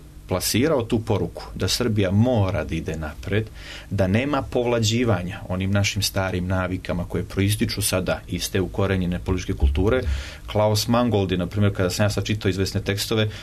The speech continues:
rekao da je Zoran Đinđić bio opsednut idejama reforme. Znači, potpuno je čovek bio usmeren u tome. I mi sada imamo situaciju da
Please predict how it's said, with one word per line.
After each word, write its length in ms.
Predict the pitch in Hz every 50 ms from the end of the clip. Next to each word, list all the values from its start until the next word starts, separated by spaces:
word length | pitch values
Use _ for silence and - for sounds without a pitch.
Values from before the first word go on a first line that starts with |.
| - - -
rekao 320 | - 104 104 104 - 101
da 100 | 98 98
je 60 | 95 90
Zoran 280 | 95 101 107 110 101
Đinđić 220 | 92 107 107 101 101
bio 280 | 90 117 113 110 107 - - - - -
opsednut 840 | - 151 180 175 - - - - 147 113 101 87 87 85 80 - - - - - - -
idejama 500 | 90 87 82 95 92 90 87 85 82 80
reforme. 640 | 80 80 - - - - 82 85 - - - - - -
Znači, 160 | 98 92 98 - -
potpuno 420 | 185 190 175 - - 180 147 117
je 80 | 107 107
čovek 280 | - - 113 107 101
bio 200 | 95 101 104 101 -
usmeren 420 | 104 101 - - 104 95 90 87 82
u 40 |
tome. 300 | - - - 58 58 - - - - - - - -
I 80 | 101 190
mi 180 | 202 240 147
sada 280 | 147 - 127 127 135 131
imamo 280 | 139 143 143 139 131 110
situaciju 600 | - 104 104 - - - 110 110 - - 147 131
da 280 | 104 104 110 127 131